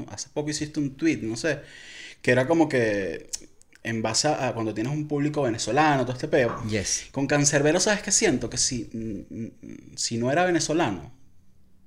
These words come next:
Speaker 1: importaría mucho más lo que hizo, porque me parece que es el, el mejor liricista que pasó por todo este peo.
Speaker 2: De
Speaker 1: Pero locura,
Speaker 2: Latinoamérica.
Speaker 1: Latinoamérica completa. Y
Speaker 2: Claro.
Speaker 1: España, todo el que habla en español. Una locura. Pero como era venezolano, nosotros tenemos esa costumbre a,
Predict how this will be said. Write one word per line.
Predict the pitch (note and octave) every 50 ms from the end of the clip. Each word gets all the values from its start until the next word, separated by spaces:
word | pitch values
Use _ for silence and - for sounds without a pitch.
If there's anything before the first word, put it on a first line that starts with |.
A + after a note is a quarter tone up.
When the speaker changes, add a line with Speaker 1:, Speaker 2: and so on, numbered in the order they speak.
| - - - - - - - - _ -
Speaker 1:
importaría | - A#2+ B2 A2+ A#2+ A#2 A2 A2 A2 A2 A2 A2+ A2+
mucho | A#2+ B2 B2+ C3+ C3 B2+ - C3
más | A#2+ A#2 A2+
lo | A#2 A#2+
que | G#2+ - D#2+
hizo, | - - - -
porque | G#2 A2 A2+
me | A2 G#2+
parece | G#2+ G#2+ - -
que | - B2
es | A2 G#2+
el, | A#2 A#2 A#2 - - - - -
el | - A2+
mejor | A2+ A2 G#2+ G#2+ G#2 G#2+
liricista | A#2+ B2+ A#2 A#2 - - G#2 - - A2
que | A#2 A#2+
pasó | G2 - - - - G#2+ G#2
por | F#2+ A2+ A2 G#2+
todo | - - - A2 G#2+
este | - -
peo. | - - - - - - - - - - - - - - -
Speaker 2:
De | - G2+ A2+
Speaker 1:
Pero | A#2
locura, | A#2 A2+
Speaker 2:
Latinoamérica. | A2+ G#2+ B2 C3 B2 A2 A2+ B2 C3+ C3+ A#2+
Speaker 1:
Latinoamérica | A2 G#2+ G#2+ A2 G#2 F#2 - G#2 G#2 G2+ - - -
completa. | - G2+ G2 G2 F#2+ G#2 G2 F#2+ F#2+ - - - - - - - - -
Y | A2 A2
Speaker 2:
Claro. | A#2+ B2 B2+ B2+ A#2+ C3
Speaker 1:
España, | C#3 C3 A#2+ A2 G2+
todo | A#2 A#2
el | B2+ C3
que | D3
habla | B2+ A#2 B2
en | C#3
español. | C#3 - A#2 G#2+ G2+ - - - - - - - - - - - -
Una | - A2+ A2+ A#2+
locura. | C3 B2+ A2+ - A2+ A2 G#2 G2
Pero | G2+ C#3 C#3 C3+
como | C3 C#3 C#3+ D3
era | D3 E3
venezolano, | F3 F3+ F#3+ F#3 F#3+ G#3 G3+ G3 F#3 E3 C#3+ C#3 D3+ E3 - - - - - - - - -
nosotros | - A#2+ C3+ C#3 D3
tenemos | E3 D#3+ C#3 D3 D#3
esa | D#3 F3+ F3
costumbre | D#3 D3 D3 - D3+ C#3+ D3 E3
a, | E3 D#3+ D#3+ -